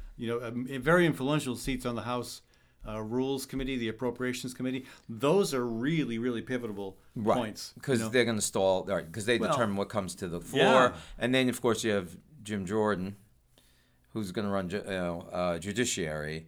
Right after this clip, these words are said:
Speaker 2: and, you know, turn it
Speaker 1: Yeah.
Speaker 2: into a reincarnation of the House Un-Americans Activity Committee from the fifties.
Speaker 1: <laughs> Right. It'll be, he'll be the new McCarthy.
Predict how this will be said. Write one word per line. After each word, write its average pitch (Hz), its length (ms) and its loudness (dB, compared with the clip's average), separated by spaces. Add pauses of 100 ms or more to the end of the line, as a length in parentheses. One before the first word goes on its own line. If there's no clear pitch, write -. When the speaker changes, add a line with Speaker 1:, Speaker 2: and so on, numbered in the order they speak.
(420)
Speaker 2:
and, 95 580 -2
you 98 80 -4
know, 87 80 -4
turn 101 240 -4
it 98 60 0
Speaker 1:
Yeah. 95 80 -2
Speaker 2:
into 95 180 -6
a 92 60 -4
reincarnation 92 800 -4
of 82 180 -6
the 82 120 -6
House 92 240 -6
Un-Americans 87 600 -4
Activity 90 420 -4
Committee 78 360 -8
from 82 160 -12
the 78 60 -10
fifties. - 440 -8
Speaker 1:
<laughs> 156 400 4
Right. 139 420 2
It'll 107 180 -6
be, 120 100 -2
he'll 139 120 0
be 135 120 2
the 131 100 2
new 143 140 2
McCarthy. 113 500 -6